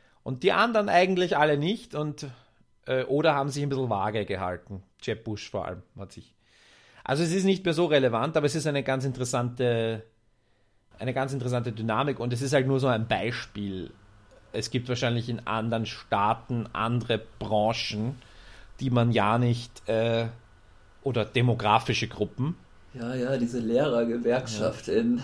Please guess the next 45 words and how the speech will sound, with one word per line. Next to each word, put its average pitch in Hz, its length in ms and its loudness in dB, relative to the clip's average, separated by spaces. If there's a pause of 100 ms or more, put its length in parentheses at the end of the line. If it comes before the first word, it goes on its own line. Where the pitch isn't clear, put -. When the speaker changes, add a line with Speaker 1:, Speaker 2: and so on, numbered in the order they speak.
(140)
Speaker 2:
<laughs> - 180 -18
Pennsylvania 180 840 4 (100)
Speaker 1:
<laughs> - 0 -
Speaker 2:
war's, - 420 -2
glaub - 300 -6
ich. - 80 -20 (760)
Ich 120 100 -4
fand 165 160 -4
das 139 140 -2
in 139 100 -2
der, 135 240 4
in 139 120 -2
dieser, 135 220 -2
in 131 80 -2
der 131 120 -2
Serie, 139 340 4
in 135 60 -2
dieser 135 200 0
Folge 131 380 0
dann 127 200 -2
sehr 127 200 -2
schön 127 420 -2
gemacht, 123 420 -2
dass 120 260 -4
dann 120 540 2 (460)
die, 120 220 2 (160)
die 120 80 0
beiden 120 280 2
Demokraten, 123 880 0
also 123 140 0
ich 117 100 -6
glaub, 117 240 -2
Russell 120 400 0
ist - 240 -6
sowieso, 110 560 -2
der, 110 260 -4
der 113 140 -4
ist 117 200 -8
ja 117 80 -2
eh 113 180 2
so 123 140 0
ein 120 100 4
Fähnchen 131 400 -2
im 123 180 -2
Wind, 139 360 0